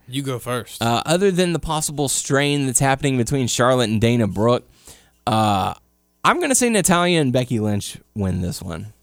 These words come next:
Speaker 1: Uh, I have that feeling, too, just because of the situation that played out on Raw, that they were saying, like, if, you know,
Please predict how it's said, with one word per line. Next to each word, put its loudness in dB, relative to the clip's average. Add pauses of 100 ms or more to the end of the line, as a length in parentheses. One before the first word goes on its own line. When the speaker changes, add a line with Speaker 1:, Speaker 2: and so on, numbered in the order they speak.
(560)
Speaker 1:
Uh, -6 (100)
I -2
have 2
that 2
feeling, 2
too, 0
just -8
because -2
of 4
the -4
situation 0
that -2
played 0
out 2
on 0
Raw, 4
that -2
they -2
were -4
saying, -2
like, -4
if, -4
you -4
know, -2